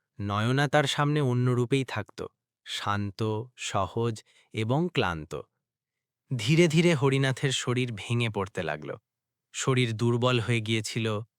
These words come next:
কাশি থাকত, শ্বাসকষ্ট হতো।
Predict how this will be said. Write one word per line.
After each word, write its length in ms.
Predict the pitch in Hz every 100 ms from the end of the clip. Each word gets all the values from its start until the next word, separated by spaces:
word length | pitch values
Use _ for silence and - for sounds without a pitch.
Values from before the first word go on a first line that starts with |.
| _ -
কাশি 420 | 95 113 - 131
থাকত, 380 | 120 117 110 - 107 104 _ _ -
শ্বাসকষ্ট 760 | - - 131 - - 123 - 95
হতো। 320 | 85 -